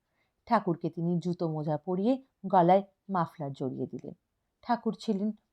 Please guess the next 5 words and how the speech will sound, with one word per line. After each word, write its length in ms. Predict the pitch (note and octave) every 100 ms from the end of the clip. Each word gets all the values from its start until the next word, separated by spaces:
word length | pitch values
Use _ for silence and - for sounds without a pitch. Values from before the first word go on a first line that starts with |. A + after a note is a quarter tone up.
| -
ভয়ঙ্কর 520 | G3 F#3+ D3 C3+ B2
অসুস্থ। 440 | - - D3 - C3 - _ _ _
এই 220 | - C#3 C#3+
অবস্থাতেও 600 | C#3 C#3 D3 C#3 A3 F3 _ _ _
তিনি 300 | A#3 G#3+ F3